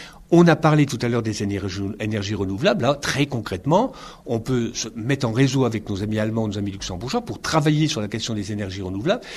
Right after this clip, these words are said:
et créer de l'emploi. On crée de l'emploi dans un certain nombre de secteurs. On a toujours le sentiment qu'une région est complètement immobile. Non, elle crée des em-, elle crée des, on peut créer des emplois. Quand on fait une usine de méthanisation, comme on le fait à Forbach,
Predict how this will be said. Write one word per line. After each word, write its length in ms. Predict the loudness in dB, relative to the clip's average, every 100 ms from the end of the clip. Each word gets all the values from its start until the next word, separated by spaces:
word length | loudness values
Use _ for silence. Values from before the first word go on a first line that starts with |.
| -16 0
et 120 | 2 4
créer 180 | 2
de 80 | 2
l'emploi. 240 | 2 0 -6 -6 2
On 180 | 4
crée 280 | 4 4 4
de 100 | 4
l'emploi 360 | 4 2 0 0
dans 60 |
un 40 | 0
certain 280 | -4 -4 -4
nombre 80 |
de 60 | -4
secteurs. 360 | -4 -4 -4 0
On 100 | 0
a 80 |
toujours 480 | 2 2 6 6 6 0 -14 -4
le 100 | 0
sentiment 480 | 2 2 4 4 2
qu'une 160 | 0
région 360 | 0 0 0 0 -6 -20 -6
est 100 | -4
complètement 600 | 0 0 2 0 2 0 4
immobile. 520 | 4 6 6 4 6
Non, 260 | 6 4 0
elle 160 | -6
crée 280 | -4 0 0
des 200 | 0 0
em-, 60 | -2
elle 140 | -2
crée 180 | -2 -2
des, 100 | 0
on 100 | -2
peut 180 | 0 0
créer 180 | 0 -4
des 180 | -2 -4
emplois. 320 | -2 -2 -2 -4 -4
Quand 180 | -2 -2
on 60 |
fait 160 | 2 4
une 100 | 6
usine 240 | 4 4
de 80 | 4
méthanisation, 640 | 2 2 0 0 -2 -2 -4
comme 200 | -2 -4
on 20 |
le 60 | -2
fait 120 | -4
à 60 |
Forbach, 400 | -4 -4 0 -2